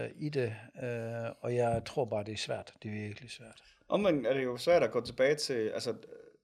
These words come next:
Speaker 2: den eneste måde at sikre sig på, det er, at det er noget, noget, du selv har dyrket ude i haven, og... Øh, du har selv, øh,
Speaker 1: Ja.
Speaker 2: haft noget hør, som du laver dit tøj
Speaker 1: <laughs> Ja.
Speaker 2: af, og,
Speaker 1: Jo,
Speaker 2: eller
Speaker 1: jo,
Speaker 2: også så er det
Speaker 1: jo,
Speaker 2: dine
Speaker 1: jo.
Speaker 2: naboer, eller nogen, du
Speaker 1: Ja.
Speaker 2: kender, ikke også?
Speaker 1: Ja.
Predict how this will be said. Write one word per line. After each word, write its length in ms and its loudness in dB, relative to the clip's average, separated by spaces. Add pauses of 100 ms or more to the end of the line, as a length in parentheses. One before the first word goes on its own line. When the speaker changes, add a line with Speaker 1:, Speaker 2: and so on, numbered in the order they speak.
(120)
Speaker 2:
den 80 -4
eneste 180 4
måde 80 8
at 60 6
sikre 220 2
sig 140 -2
på, 220 2
det 100 6
er, 120 6
at 300 2
det 80 -2
er 40 0
noget, 400 0
noget, 180 0
du 60 -8
selv 180 0
har 60 -8
dyrket 280 -2
ude 140 -4
i 20 -4
haven, 400 -2
og... 400 -6
Øh, 100 -10 (600)
du 80 -6
har 80 -2
selv, 340 -2
øh, 180 2
Speaker 1:
Ja. 100 4
Speaker 2:
haft 400 -4
noget 200 4
hør, 300 8
som 220 -4
du 120 4
laver 260 10
dit 160 6
tøj 120 10
Speaker 1:
<laughs> 60 12
Ja. 120 12
Speaker 2:
af, 140 12 (260)
og, 280 4
Speaker 1:
Jo, 260 10
Speaker 2:
eller 160 12
Speaker 1:
jo, 60 12
Speaker 2:
også 140 12
så 80 12
er 100 12
det 80 12
Speaker 1:
jo, 60 12
Speaker 2:
dine 180 8
Speaker 1:
jo. 60 10
Speaker 2:
naboer, 520 12
eller 160 12
nogen, 220 8
du 60 2 (100)
Speaker 1:
Ja. 100 10
Speaker 2:
kender, 260 8
ikke 140 0
også? 340 -6
Speaker 1:
Ja. 80 2